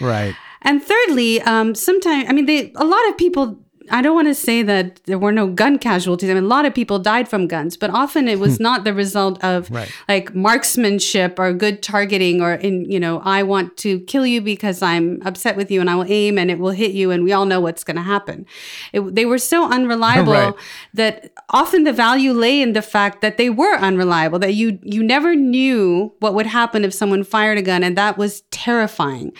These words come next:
Speaker 2: and terrorizing. And so if you had that
Speaker 1: Oh,
Speaker 2: power
Speaker 1: interesting.
Speaker 2: to terrorize,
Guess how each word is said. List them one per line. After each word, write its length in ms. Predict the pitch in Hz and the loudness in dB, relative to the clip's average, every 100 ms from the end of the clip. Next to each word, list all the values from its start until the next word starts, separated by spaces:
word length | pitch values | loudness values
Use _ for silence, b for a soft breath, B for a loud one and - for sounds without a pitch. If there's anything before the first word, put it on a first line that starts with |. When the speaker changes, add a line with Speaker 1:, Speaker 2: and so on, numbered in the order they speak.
| B B - | B B -2
Speaker 2:
and 240 | 196 185 | -2 -2
terrorizing. 1000 | - 254 277 247 190 147 147 147 135 - B B B B | -4 0 2 2 2 0 -2 -6 -8 -10 B B B B
And 180 | 214 220 | -2 0
so 140 | 240 | 0
if 120 | 214 226 | 0 0
you 120 | 240 | -2
had 340 | - 269 330 | 0 2 2
that 200 | 269 220 | 2 0
Speaker 1:
Oh, 40 | - | -2
Speaker 2:
power 360 | 220 220 175 170 | 0 4 4 4
Speaker 1:
interesting. 600 | 165 180 139 - 107 90 b b _ | 4 2 0 -2 -4 -4 b b _
Speaker 2:
to 100 | 240 | -4
terrorize, 880 | - - 247 302 240 180 175 180 - | -4 -2 0 2 2 0 0 -4 -10